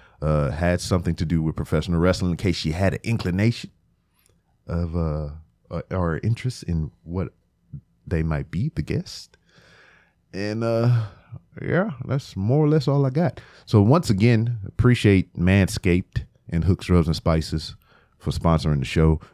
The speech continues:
Go to those places respectively. Go to hooks rub dot com. Get that, uh, fifteen percent off your order by using promo code random. Go to manscaped dot com. Get that twenty percent off and free shipping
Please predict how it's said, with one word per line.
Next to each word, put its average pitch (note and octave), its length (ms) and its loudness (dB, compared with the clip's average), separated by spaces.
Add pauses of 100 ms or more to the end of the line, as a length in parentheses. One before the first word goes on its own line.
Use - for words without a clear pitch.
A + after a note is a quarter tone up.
Go G#2 180 6
to A#2+ 180 4
those G#2+ 220 4
places A#2 460 4
respectively. G2 580 0
Go C2+ 120 -2
to E2 80 2
hooks - 260 0
rub G2 300 6
dot G2+ 220 4
com. A#2+ 440 2 (340)
Get E2 160 2
that, E2+ 220 4
uh, D#2+ 160 4
fifteen G#2 360 0
percent G2+ 280 2
off F#2 120 0
your F#2+ 120 4
order A2 180 4
by G2+ 120 4
using E2+ 300 2
promo E2+ 280 4
code E2 240 4
random. G2 400 2 (460)
Go G#2+ 200 6
to B2+ 680 4 (380)
manscaped B2 800 2
dot G#2+ 240 0
com. A#2+ 380 4
Get E2 200 -2
that F#2+ 160 4
twenty C3+ 220 4
percent C3+ 360 4
off - 460 -2 (800)
and F#2 340 4
free A#2 200 4
shipping F#2 520 0